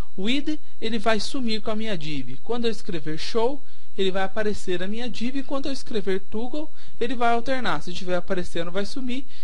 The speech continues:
e se estiver sumido, vai aparecer, né? Então, pra isso, o que que nós vamos fazer? Nós vamos encapsular o nosso input, né? O nosso input aqui não recebeu E V quatro, então a gente pode encapsular diretamente essa classe,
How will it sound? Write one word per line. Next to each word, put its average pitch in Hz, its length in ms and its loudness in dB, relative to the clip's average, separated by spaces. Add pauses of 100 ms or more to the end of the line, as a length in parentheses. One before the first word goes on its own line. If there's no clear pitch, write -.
(120)
e 277 60 0
se - 60 0
estiver 220 260 0
sumido, 190 420 0
vai 170 300 0 (200)
aparecer, 170 760 0 (320)
né? 170 220 0 (340)
Então, 339 260 0
pra 294 160 2
isso, 277 280 2
o - 20 2
que - 80 0
que - 120 0
nós 208 200 0
vamos 196 240 0
fazer? 262 460 0 (360)
Nós 254 160 0
vamos 262 440 0
encapsular 226 920 0 (760)
o 262 80 0
nosso 233 400 0
input, - 520 0 (240)
né? 185 240 0 (220)
O 240 80 2
nosso 247 240 2
input 262 340 0
aqui 240 200 0
não 226 100 2
recebeu 190 480 0
E 170 60 0
V 160 140 0
quatro, - 520 0 (340)
então 226 320 0
a 233 60 0
gente 226 220 0
pode 190 300 0
encapsular 196 580 0
diretamente 214 840 0
essa 240 280 0
classe, 190 520 0